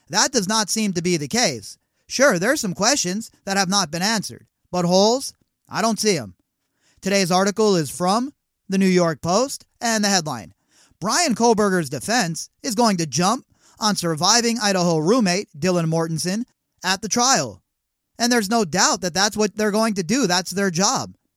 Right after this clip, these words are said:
And that also, by the way, helped trigger the grand jury indictment against Bryan Kohberger. Remember, the preliminary hearings were coming up, and we had Bryan Kohberger's team talking about subpoenas for Dylan Mortensen,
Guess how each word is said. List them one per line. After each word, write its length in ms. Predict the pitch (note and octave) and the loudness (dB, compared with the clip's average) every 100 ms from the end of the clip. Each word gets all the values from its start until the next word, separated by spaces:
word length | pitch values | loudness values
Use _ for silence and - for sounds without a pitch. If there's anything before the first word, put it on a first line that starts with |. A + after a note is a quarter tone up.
| _ _ _ _ G#3 | _ _ _ _ 0
And 240 | A3 A3+ | 2 4
that 140 | F#3+ F3+ | 2 2
also, 480 | A3 D4 G3+ F#3 | 2 2 0 0
by 220 | E3+ E3+ E3 | 2 0 0
the 80 | |
way, 340 | D#3+ E3+ A3 C#4 _ _ _ | 0 0 -2 -8 _ _ _
helped 320 | A3+ A3 D#3+ | 2 2 2
trigger 560 | - A3+ C#4 G#3+ G#3+ A3+ _ _ - | -2 0 2 0 -2 -6 _ _ -8
the 100 | F#3+ | -4
grand 360 | E3+ A3+ G3 D#3+ | 0 0 0 0
jury 340 | G#3+ D4 A#3 | 0 2 2
indictment 560 | F#3 F#3 F#3 F#3 F#3+ - | 2 0 0 -2 -4 -2
against 380 | G3+ F#3 F3+ D3 | -2 -2 -2 -2
Bryan 320 | F3+ F3+ F3 | -2 -2 -2
Kohberger. 560 | A#3 B3 E3 D3 A2+ - _ _ - | 2 2 0 -4 -10 -16 _ _ -4
Remember, 460 | F3+ G3 G#3 A#3 | 0 2 2 2
the 100 | G#3 | 2
preliminary 600 | E3 F#3 F#3+ G3+ G3+ F#3+ | 0 0 0 0 0 0
hearings 340 | F#3+ G3+ G#3 F3+ | 0 0 0 -2
were 160 | F3+ | -4
coming 320 | E3 F#3+ F3+ F3 | -2 -4 -2 0
up, 260 | G#3+ - _ _ - _ G#3+ | 0 -2 _ _ -20 _ 0
and 180 | G#3 | 2
we 140 | G3 F#3+ | 2 2
had 260 | G3 F#3 | 2 0
Bryan 320 | F3 F#3+ F#3 F3 | 0 0 0 0
Kohberger's 540 | G3 F#3 F#3 F3+ D3+ | 0 0 0 -2 -2
team 340 | F#3 F#3+ A#3+ - _ | -4 -4 -4 -8 _
talking 360 | G3+ G3 F#3+ F#3 | -2 -2 0 0
about 240 | F3+ E3+ | 0 -2
subpoenas 500 | E3 D3+ G3 A#3+ A3 | -4 -2 0 0 -2
for 120 | F3 | -4
Dylan 320 | C#3+ F3+ F#3+ D#3+ | -2 0 2 2
Mortensen, 680 | F3 G3+ F#3 F#3+ G3+ G3+ | 0 0 -2 -2 -2 -4